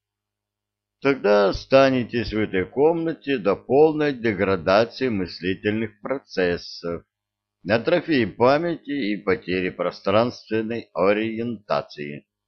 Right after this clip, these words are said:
ответил Небесный. «Думаю, после добавления нами к этому интерьеру, э,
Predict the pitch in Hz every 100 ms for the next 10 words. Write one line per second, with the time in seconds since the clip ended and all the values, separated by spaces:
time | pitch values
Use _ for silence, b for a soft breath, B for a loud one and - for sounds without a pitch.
0 | _ - 85 165 175 101 92 82 76 76
1 | - 69 - _ _ _ _ _ _ _
2 | _ _ 85 82 131 165 175 180 185 -
3 | _ 98 104 98 95 98 101 104 104 107
4 | 104 92 95 95 90 82 - 90 - 85
5 | 85 78 107 120 175 160 92 73 - _
6 | _